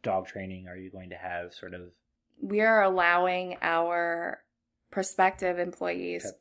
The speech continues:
Speaker 2: to, um, take some classes.
Speaker 1: Okay.
Speaker 2: They are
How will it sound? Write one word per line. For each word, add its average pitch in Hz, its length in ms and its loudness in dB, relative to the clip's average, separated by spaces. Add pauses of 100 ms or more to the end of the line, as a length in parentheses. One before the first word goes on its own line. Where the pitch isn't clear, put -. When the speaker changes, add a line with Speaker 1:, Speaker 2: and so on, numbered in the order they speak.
Speaker 2:
to, 180 420 2
um, 165 380 2 (280)
take 214 180 -2
some 294 180 2
classes. 185 720 0
Speaker 1:
Okay. 120 260 -4 (140)
Speaker 2:
They 190 280 4
are 185 640 4